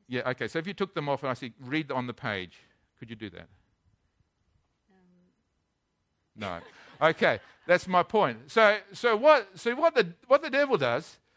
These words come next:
Speaker 1: he says he messes with your eyes so you can't see straight, so you can't see what's on the page. And some of you can pick up the Bible and you can read it and you say, "It's just nonsense, I can't make sense of it."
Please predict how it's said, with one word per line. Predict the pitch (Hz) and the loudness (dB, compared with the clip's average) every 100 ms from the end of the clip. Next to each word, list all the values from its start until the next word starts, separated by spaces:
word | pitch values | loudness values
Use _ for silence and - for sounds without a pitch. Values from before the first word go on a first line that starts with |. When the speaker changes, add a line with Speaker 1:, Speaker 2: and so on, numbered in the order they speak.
| _ - | _ -6
Speaker 1:
he | 226 | -4
says | 254 190 | -2 -4
he | 214 | 0
messes | 262 269 247 190 | 0 0 -4 -8
with | 233 | -6
your | 185 185 | 0 4
eyes | 214 196 | 6 4
so | - 196 | 2 -4
you | 180 | -4
can't | 170 196 170 165 | -4 -4 -4 -6
see | - 208 180 | -10 -10 -10
straight, | - 214 143 87 _ _ _ _ _ _ _ _ _ | -4 0 0 -2 _ _ _ _ _ _ _ _ _
so | - 175 | -8 -4
you | 170 | -4
can't | 160 190 170 | -2 -2 -2
see | - 185 139 123 113 _ _ _ _ - | -4 -6 -4 -8 -14 _ _ _ _ -6
what's | 147 160 | -6 -4
on | 139 | -6
the | 113 | -8
page. | - 151 92 78 _ _ _ _ _ _ _ _ _ _ _ _ - | -8 -6 -6 -12 _ _ _ _ _ _ _ _ _ _ _ _ -16
And | 143 | -2
some | 247 311 | 4 4
of | 302 | 2
you | 233 | -2
can | 190 180 | -2 0
pick | 233 | 2
up | 214 156 | 2 0
the | |
Bible | 139 196 254 233 | 2 6 6 4
and | 180 | 0
you | |
can | 165 165 | -2 0
read | 190 | 2
it | 180 | 0
and | |
you | 156 | -6
say, | 170 147 | -2 -2
"It's | 120 | -2
just | 196 - | -8 -8
nonsense, | 175 220 - | -6 -6 -10
I | 123 | -12
can't | - 120 | -8 -8
make | 120 127 | -8 -12
sense | 196 214 | -12 -14
of | 185 | -16
it." | 104 | -20